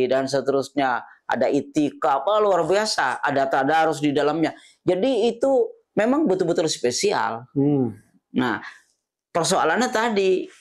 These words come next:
Speaker 1: kesiapan kita memasukinya itu.
Speaker 2: Hmm, hmm, hmm, hmm.
Speaker 1: Nah, itu yang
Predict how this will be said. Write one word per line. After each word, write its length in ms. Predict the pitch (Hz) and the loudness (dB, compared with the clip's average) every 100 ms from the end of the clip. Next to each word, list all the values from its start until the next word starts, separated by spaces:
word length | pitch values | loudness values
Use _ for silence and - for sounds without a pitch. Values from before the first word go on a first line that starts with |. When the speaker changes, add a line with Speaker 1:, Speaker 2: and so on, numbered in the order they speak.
| - | -8
Speaker 1:
kesiapan 640 | - 180 170 156 - 127 117 | -2 0 2 0 0 -4 -2
kita 420 | 165 202 185 156 | -2 0 -2 -2
memasukinya 760 | 147 135 131 - 147 151 135 117 | 0 0 0 0 -2 -2 -2 0
itu. 460 | 151 - 135 113 | -2 -2 -2 -2
Speaker 2:
Hmm, 160 | 120 165 | 0 0
hmm, 160 | 196 165 | 0 0
hmm, 140 | 156 | 0
hmm. 160 | 180 143 208 | 0 -2 -2
Speaker 1:
Nah, 180 | - 92 | -2 -2
itu 220 | 220 196 | -2 0
yang 280 | 190 160 | 2 2